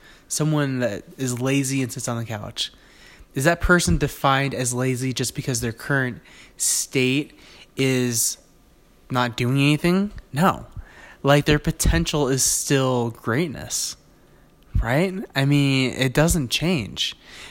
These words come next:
just because they haven't gotten to that point where they've found their why, and that's usually what it is. I mean, procrastination is just an unconscious, uh, foreshadowing of, uh,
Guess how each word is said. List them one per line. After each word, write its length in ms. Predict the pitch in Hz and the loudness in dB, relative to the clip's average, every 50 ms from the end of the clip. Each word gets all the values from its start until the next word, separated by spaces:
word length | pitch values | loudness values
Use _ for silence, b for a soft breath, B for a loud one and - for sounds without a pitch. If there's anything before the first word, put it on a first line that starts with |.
| B B | B B
just 200 | - - 139 - | -6 -6 -4 -2
because 460 | - 151 - - 147 139 131 123 127 120 | -4 -4 0 0 0 2 0 0 -2 0
they 160 | 139 135 127 | 0 0 0
haven't 340 | 127 143 139 131 131 131 123 | 2 0 -2 -2 -2 -2 -2
gotten 220 | 120 117 113 117 | -2 -2 -2 -4
to 80 | - - | -4 -2
that 180 | 123 120 - | -2 -2 -2
point 240 | - - 147 135 131 | -2 -4 -2 -2 -2
where 120 | 135 131 | -2 -2
they've 220 | 123 127 123 117 113 - 285 277 | -2 -2 -2 -4 -4 -10 -16 -20
found 440 | - - - - 135 127 139 160 165 | -20 -20 -8 -2 0 2 2 2 0
their 120 | 156 123 113 | 0 -2 -2
why, 180 | 107 110 117 | -2 -2 -2
and 100 | 120 123 | -2 -2
that's 180 | 143 165 - - | -4 -4 -4 -4
usually 260 | 190 180 180 180 165 | -4 -2 0 0 -2
what 180 | 135 127 139 135 | 0 -2 -4 -4
it 100 | 127 127 | -4 -4
is. 380 | 131 117 - - - - - B B B B B B B B B B B B B | -4 -4 -6 -6 -8 -8 -8 B B B B B B B B B B B B B
I 60 | - 156 | 0 2
mean, 180 | 151 143 131 | 2 2 2
procrastination 1200 | 123 - 156 139 - - 147 143 160 160 - - 151 135 131 127 131 139 143 - - 151 156 165 | 0 -2 -2 -2 2 2 4 4 4 2 0 -2 -2 -2 0 0 2 2 2 2 2 2 0 0
is 320 | 170 - 143 139 131 123 113 | -2 -2 -2 -2 -2 -2 0
just 260 | - 139 131 - - | 0 -2 -2 0 -2
an 120 | 131 123 - - | -4 -6 -4 -4
unconscious, 1080 | 123 131 139 139 - - 131 127 127 123 123 - - 123 120 117 113 - - - - B B B B B B B B B B - - | -4 -4 -2 -4 -2 0 0 0 0 0 -2 -2 -2 -2 -2 -2 -2 -2 -2 -2 -4 B B B B B B B B B B -10 -2
uh, 520 | 123 123 123 120 117 117 113 113 117 110 98 73 73 71 - - - - - - - - - - - - | 0 2 2 2 2 0 -2 -2 -4 -6 -8 -10 -12 -14 -16 -20 -20 -20 -20 -20 -20 -20 -18 -16 -16 -14
foreshadowing 880 | - - 143 139 139 131 - - - 131 131 139 143 139 135 135 131 131 | -6 0 2 2 2 2 2 0 2 2 2 2 2 2 0 0 0 0
of, 340 | 123 120 117 113 113 120 120 | 0 0 0 -2 -4 -2 0
uh, 320 | 120 117 117 117 110 107 | 2 2 4 2 2 0